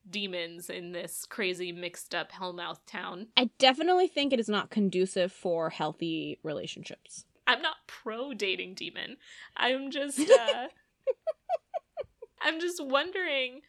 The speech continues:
Speaker 1: if it's exclusively them. Like, if you were just a random student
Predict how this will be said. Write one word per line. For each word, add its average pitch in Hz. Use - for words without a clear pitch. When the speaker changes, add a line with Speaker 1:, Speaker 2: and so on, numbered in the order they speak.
Speaker 1:
if 254
it's 262
exclusively 254
them. 240
Like, 202
if 240
you 294
were 392
just 302
a 208
random 202
student 220